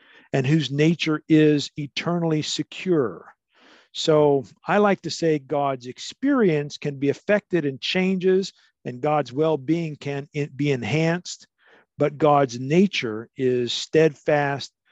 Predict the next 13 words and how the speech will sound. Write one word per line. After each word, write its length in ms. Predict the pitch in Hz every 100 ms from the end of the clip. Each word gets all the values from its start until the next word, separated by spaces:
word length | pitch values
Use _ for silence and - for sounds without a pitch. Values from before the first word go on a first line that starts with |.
| _ -
unchanging, 800 | 165 175 165 156 143 139 139 143
immutable, 800 | 165 170 160 151 139 131 135 139 _ _ _ -
because 420 | 131 - 139 127 120
that 320 | 135 143 147 _ _ -
never, 600 | 131 139 147 147 147 151
uh, 200 | 123 117 127
that's 360 | 127 160 - 151
eternally 760 | 135 - 165 165 156 143 139 _ _
s-, 100 | - -
the, 180 | 131 131
uh, 300 | 117 110 110 -
the 80 | 123
case 580 | - 117 90 - -